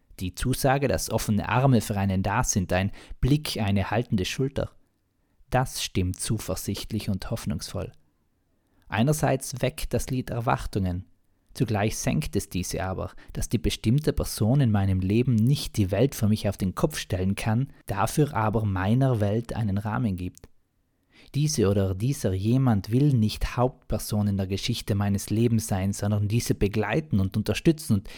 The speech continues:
wie ich schon einmal versucht habe anzudenken, Protagonist meines Lebens kann nur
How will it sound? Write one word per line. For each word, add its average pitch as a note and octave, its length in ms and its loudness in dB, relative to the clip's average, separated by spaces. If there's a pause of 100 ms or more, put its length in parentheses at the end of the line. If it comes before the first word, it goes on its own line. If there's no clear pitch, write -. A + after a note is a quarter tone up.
(180)
wie C3+ 100 -2
ich - 140 -2
schon A2 160 2
einmal B2 260 0
versucht - 460 -2
habe A#2 240 -2
anzudenken, F#2+ 640 -2 (500)
Protagonist A2 880 0
meines G#2 400 2
Lebens B2 440 0
kann B2 400 2
nur C3 280 2